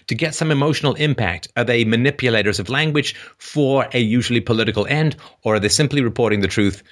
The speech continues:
as they see it? Uh, are they equal opportunity criticizers? You know, like, people say to me, uh, "Uh, Steph, have you ever criticized Donald Trump, or are you just ha la la?" It's like, well, um, yes, <laughs> the Apple encryption thing, I think he was way off base in and,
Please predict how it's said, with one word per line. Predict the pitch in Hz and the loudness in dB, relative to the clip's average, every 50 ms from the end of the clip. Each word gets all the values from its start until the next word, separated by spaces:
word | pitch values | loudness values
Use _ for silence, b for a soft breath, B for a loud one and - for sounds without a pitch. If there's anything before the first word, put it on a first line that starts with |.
| b b b _ | b b b _
as | - 92 92 90 90 90 - - | -2 -2 0 0 0 -2 -4 -4
they | - 92 87 85 82 82 82 78 - _ _ | -6 -2 0 2 2 2 0 -2 -4 _ _
see | - - - 104 85 | -4 -2 0 0 0
it? | 73 - - B B B B B _ - | -2 -4 -10 B B B B B _ -2
Uh, | 87 87 87 | -2 -2 0
are | 104 98 98 95 | 0 0 0 2
they | 101 98 95 95 92 - - _ - | 2 0 0 0 -2 -6 -18 _ -2
equal | 190 208 - - 170 - | -2 -2 0 -2 -4 0
opportunity | - 151 143 - - - - 185 160 135 104 101 98 92 - _ _ _ | 0 -2 -2 0 -2 0 0 2 0 0 0 0 -2 -2 -6 _ _ _
criticizers? | - 185 180 143 - - 110 95 90 - - - - - - | -2 0 0 2 0 -2 -4 -4 -4 -6 -6 -8 -8 -6 -4
You | 101 92 | -4 -2
know, | 90 87 | -2 0
like, | 85 85 - | -2 -2 0
people | - 107 - 92 | -2 -2 0 0
say | - - 90 92 | 0 0 0 0
to | 85 | 0
me, | 82 82 85 85 | 0 0 0 2
uh, | 82 80 80 78 76 B B B B B | 2 0 0 -2 -4 B B B B B
"Uh, | - 95 104 | -2 -2 0
Steph, | - - - 147 - - - - B B B | 0 0 -2 -2 -4 -4 -6 -10 B B B
have | 120 123 92 | -6 -4 -2
you | 107 120 | -2 -2
ever | 143 135 123 | -2 -2 -4
criticized | - - 156 151 - - 147 147 143 131 | -2 -2 -4 -2 -2 -2 -2 -2 -4 -2
Donald | - 139 143 139 135 | -2 0 0 0 0
Trump, | - - 151 165 156 123 | 0 0 -2 -2 0 0
or | 104 | 2
are | 95 | 2
you | 98 101 | 2 2
just | 107 135 117 | 0 -2 -2
ha | - - - 143 151 135 | -2 -4 -2 -2 0 0
la | 135 131 135 139 135 131 | 2 0 2 2 2 2
la?" | 131 135 123 107 90 - | 2 2 0 0 -2 -4
It's | - 90 - | -8 -6 -2
like, | 120 123 104 | -2 -2 0
well, | 139 165 208 269 269 _ b b b b b b b b b b b _ _ | 0 -2 -2 -4 -6 _ b b b b b b b b b b b _ _
um, | 90 87 85 85 82 82 82 67 - _ _ _ _ _ _ _ _ _ _ _ _ _ _ _ | -2 0 2 2 0 -2 -4 -6 -10 _ _ _ _ _ _ _ _ _ _ _ _ _ _ _
yes, | - 107 139 190 196 - - - - - - - - | -2 0 0 0 0 -2 -4 -4 -6 -8 -12 -12 -14
<laughs> | - - - - | -16 -18 -6 -2
the | 175 151 - - - 104 117 | -2 -2 -2 -2 -2 -2 -2
Apple | 110 110 - 104 | -2 -4 -4 -6
encryption | 101 104 - 135 135 - - 107 85 | -6 -4 -4 -4 -6 -4 -8 -8 -6
thing, | 95 110 110 | -6 -6 -4
I | 92 98 | -6 -6
think | - 92 82 | -6 -6 -4
he | 82 | -4
was | 85 85 | -4 -2
way | 87 87 87 | -4 -2 -2
off | 87 85 - | -2 -4 -2
base | - 87 85 87 - | -4 -4 -4 0 0
in | 156 165 | 0 2
and, | 110 92 | 0 -2